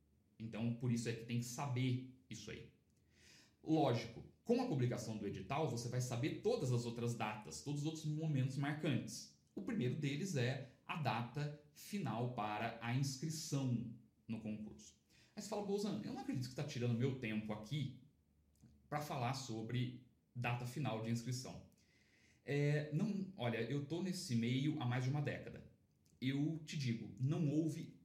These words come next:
um ano em que eu não ouvi, né, pessoas vieram conversar comigo muito abaladas porque perderam a data. Eu já vi, é, candidatos com cinco ou seis anos de estudo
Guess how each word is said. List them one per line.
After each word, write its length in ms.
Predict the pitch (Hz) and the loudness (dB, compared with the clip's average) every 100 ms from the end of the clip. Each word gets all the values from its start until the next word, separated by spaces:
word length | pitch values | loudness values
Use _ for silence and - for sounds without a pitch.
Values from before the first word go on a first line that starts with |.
| - | 2
um 440 | 269 214 143 - | 6 8 6 4
ano 540 | 151 151 151 165 180 - - - _ _ _ _ _ - | 6 8 8 6 2 -6 -12 -20 _ _ _ _ _ -2
em 220 | 139 151 | 2 2
que 500 | 151 120 120 131 - - - _ - | 2 2 2 0 -6 -14 -20 _ -4
eu 400 | 131 143 143 - - - _ - | 2 4 4 2 -8 -20 _ 0
não 320 | 127 131 143 | 6 6 8
ouvi, 540 | 143 143 - 107 165 117 | 8 8 4 0 -2 0
né, 300 | 117 104 90 | 2 0 -2
pessoas 520 | - 107 - 139 120 | -6 -6 -2 0 2
vieram 240 | 120 120 | 2 2
conversar 440 | 120 110 110 123 117 | 2 0 -2 -4 -2
comigo 600 | 139 113 123 131 151 - - - _ - | 2 2 2 0 -4 -8 -20 -20 _ 2
muito 560 | 147 165 196 247 - | 6 10 10 8 6
abaladas 540 | 175 170 120 110 120 131 | 2 0 0 0 -2 -2
porque 240 | - 131 | -4 -4
perderam 680 | 127 151 143 117 110 113 123 | -2 0 2 2 2 -2 -4
a 80 | 117 | -6
data. 320 | 120 76 - - _ _ _ _ _ - | -6 -8 -14 -20 _ _ _ _ _ -2
Eu 80 | 123 | 0
já 140 | 143 | 2
vi, 400 | 120 151 180 180 - - | 2 2 0 -6 -12 -8
é, 460 | 120 127 127 123 120 - | 0 4 6 6 4 2
candidatos 840 | 156 143 117 123 143 - - - - _ _ | 2 2 0 -2 -2 -6 -12 -16 -18 _ _
com 300 | 135 139 139 - | 0 0 0 -4
cinco 500 | - - 226 - 214 | -4 2 4 4 0
ou 60 | |
seis 400 | - 175 175 123 | 0 -2 0 2
anos 400 | 139 156 123 113 | 2 4 2 0
de 100 | - | -2
estudo 480 | 117 - 110 117 131 | -6 -6 -8 -6 -8